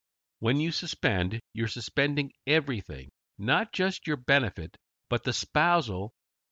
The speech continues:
and for that matter, potential children's benefits that may be attached to your benefit.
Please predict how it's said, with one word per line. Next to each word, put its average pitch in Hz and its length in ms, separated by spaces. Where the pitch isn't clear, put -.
and 92 160
for 95 80
that 104 220
matter, 85 220
potential - 460
children's 139 520
benefits - 640
that 123 180
may 123 280
be 160 180
attached 92 480
to 139 60
your 170 240
benefit. 73 500